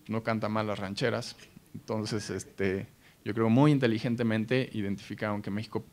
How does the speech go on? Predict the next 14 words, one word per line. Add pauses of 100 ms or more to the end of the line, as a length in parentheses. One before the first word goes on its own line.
(140)
además
de
que
ya
tiene (100)
cierto
nivel
de
capacidades
técnicas
y
estadísticas, (260)
este, (520)
eh,